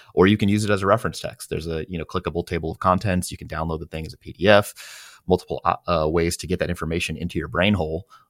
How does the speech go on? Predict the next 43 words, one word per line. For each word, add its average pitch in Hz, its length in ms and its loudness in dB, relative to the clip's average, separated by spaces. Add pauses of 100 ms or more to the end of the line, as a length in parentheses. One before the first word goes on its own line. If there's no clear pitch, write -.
Uh, 82 240 2
but 87 120 2
I 92 60 8
wanted 113 260 4
to - 60 -6
talk 104 180 2
about 92 240 4
it 92 120 -2
in 95 80 -2
addition 95 400 0
to 95 160 -4
this. 85 360 0 (120)
Uh, 78 380 -2 (840)
it - 80 2
looked 151 160 8
like 135 140 4
it 120 40 6
was 95 120 2
a, 85 160 0
a, 85 200 4
like, 82 140 -2
a - 60 -6
PowerPoint 104 440 2
presentation, 127 720 0 (440)
uh, 82 220 6
that 80 240 -2 (120)
Doctor 90 300 4
Dayspring, 101 720 0 (260)
uh, 82 220 -4
who 90 80 0
I'll 85 80 0
let 80 160 -4
you 87 60 -4
give 82 140 -4
a - 20 -4
little 82 160 -2
background 78 480 -4
about, 78 280 -6 (240)
did 95 180 4
on 82 380 4
low 82 240 0
density 87 340 -2
lipoprotein. 87 840 -4